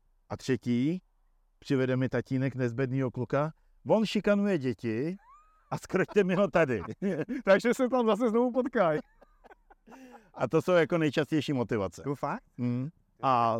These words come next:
Speaker 1: to je, to je u dětí. A u těch starších, u, u dospělých, tak tam je to tak, chci se hejbat, chci dobře vypadat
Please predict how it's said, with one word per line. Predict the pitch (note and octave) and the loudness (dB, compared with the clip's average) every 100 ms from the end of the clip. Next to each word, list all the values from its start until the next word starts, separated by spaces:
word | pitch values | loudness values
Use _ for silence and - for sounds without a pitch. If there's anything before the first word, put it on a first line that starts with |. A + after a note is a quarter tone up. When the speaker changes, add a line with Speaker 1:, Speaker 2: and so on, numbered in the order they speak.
| D3 | 0
Speaker 1:
to | D#3+ | 2
je, | E3 | 2
to | F#3 | 2
je | F#3+ | 2
u | D#3+ | 2
dětí. | C#3+ - E2+ - _ _ | -2 -4 -12 -14 _ _
A | B2+ | -2
u | C#3 | -2
těch | B2+ F#3+ | 0 -4
starších, | - B2 G#2+ A2 A2 F3+ _ _ _ | 2 0 0 -2 -2 -4 _ _ _
u, | C3 A2 C3+ | -8 -6 -6
u | C#3 | -4
dospělých, | A#2+ A2+ A#2+ A2+ A#2+ D#3+ _ _ _ | -2 -4 -4 -2 -2 -4 _ _ _
tak | B2 - | -6 0
tam | C#3+ | 0
je | D#3+ | 0
to | D3+ | -2
tak, | A#2+ A2+ C#3 - _ _ _ _ _ _ | -2 -2 -2 -6 _ _ _ _ _ _
chci | _ - G3 G3 | _ -4 0 0
se | - C#3+ | 0 -2
hejbat, | F#2 G2 G2 G2+ G2+ C#3 - - _ _ _ _ _ _ _ _ _ | -2 -4 -4 -2 0 0 -4 -20 _ _ _ _ _ _ _ _ _
chci | - F#3 | 0 2
dobře | D#3 D3 A#2 F#2+ | 4 2 0 -2
vypadat | F2+ G2+ G2+ G#2 C3+ | -2 -4 -2 0 0